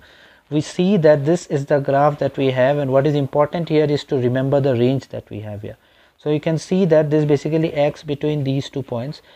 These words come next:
and as soon as the, uh, the force becomes zero here, okay, so this is zero, the force becomes zero, and what is the range? You see two, two Fermi. So as soon as the range gets more than two Fermi,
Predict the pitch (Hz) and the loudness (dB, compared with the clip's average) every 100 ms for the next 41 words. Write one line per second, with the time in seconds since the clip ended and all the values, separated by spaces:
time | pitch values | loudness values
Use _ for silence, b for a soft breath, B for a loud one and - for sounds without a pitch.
0 | b b 143 147 143 147 147 - 190 196 | b b -2 0 0 0 0 0 0 0
1 | 185 151 156 - - 156 151 147 143 _ | 4 4 4 0 -4 2 4 2 -2 _
2 | _ _ _ _ _ _ _ 104 117 120 | _ _ _ _ _ _ _ -4 0 0
3 | 131 127 - 156 170 - 156 160 143 135 | 0 0 2 2 2 0 2 2 4 4
4 | 143 147 117 107 110 151 135 127 131 143 | 4 4 2 -2 -4 -6 -6 -4 0 0
5 | 131 117 98 _ _ _ _ _ _ 127 | 0 0 -4 _ _ _ _ _ _ -12
6 | - 156 165 - 151 156 151 135 156 147 | -2 0 0 -4 -2 0 0 0 2 2
7 | 180 135 135 139 165 147 156 147 156 139 | 2 -2 0 0 0 0 2 0 -2 -2
8 | 131 135 123 120 110 _ _ _ - 151 | -4 -6 -6 -6 -6 _ _ _ -6 -6
9 | - 113 110 107 _ _ _ _ _ _ | -2 -4 -4 -10 _ _ _ _ _ _
10 | _ _ 147 147 143 - - 180 180 147 | _ _ -8 -6 -8 -6 -4 -4 -2 -6
11 | - 156 139 147 165 143 135 139 - 139 | -4 -2 2 2 2 0 2 2 0 -2
12 | 139 147 160 151 147 135 135 127 156 | 0 2 0 0 -4 -4 -6 -6 -8